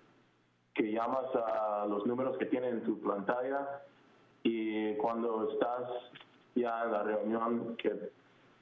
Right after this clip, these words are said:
pulsa estrella nueve para levantar la mano y cuando hay oportunidad para hablar, eh, vamos a quitar el mute para que puedas hablar con, con nosotros y tendrás dos minutos. Okay,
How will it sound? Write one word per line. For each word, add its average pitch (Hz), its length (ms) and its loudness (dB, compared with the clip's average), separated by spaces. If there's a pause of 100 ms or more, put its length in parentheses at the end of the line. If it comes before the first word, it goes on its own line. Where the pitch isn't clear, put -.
(100)
pulsa 123 840 0 (120)
estrella 131 600 0
nueve 120 300 2
para 110 200 0
levantar 107 400 0
la 113 80 -2
mano 117 420 -2 (460)
y 101 420 0 (520)
cuando 107 280 0
hay 117 120 0
oportunidad 113 500 0
para 104 220 0
hablar, 117 500 0 (160)
eh, 98 360 0 (480)
vamos 113 280 0
a - 80 0
quitar 107 600 0
el 104 120 0
mute 113 440 0 (380)
para 104 220 0
que 101 480 0 (300)
puedas 107 240 2
hablar 101 280 0
con, 92 360 -2 (160)
con 110 140 0
nosotros 95 480 -2
y 101 100 0 (100)
tendrás 101 520 0
dos 113 200 0
minutos. 98 400 0 (840)
Okay, 113 220 0